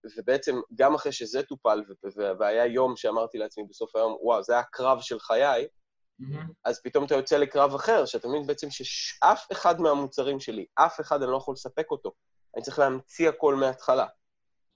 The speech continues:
Speaker 1: ואז בסגר המצאתי, ו-, והיו מכירות אדירות בהתחלה,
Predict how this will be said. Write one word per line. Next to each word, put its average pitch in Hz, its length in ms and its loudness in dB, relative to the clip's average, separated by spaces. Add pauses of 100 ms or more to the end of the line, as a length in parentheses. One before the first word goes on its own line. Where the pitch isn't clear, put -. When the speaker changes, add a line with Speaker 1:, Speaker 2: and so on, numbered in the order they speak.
(500)
Speaker 1:
ואז 143 240 4
בסגר 156 460 -2
המצאתי, 135 760 -6 (160)
ו-, 113 360 -4
והיו 120 260 2
מכירות 143 540 0
אדירות 127 580 0
בהתחלה, 90 480 -4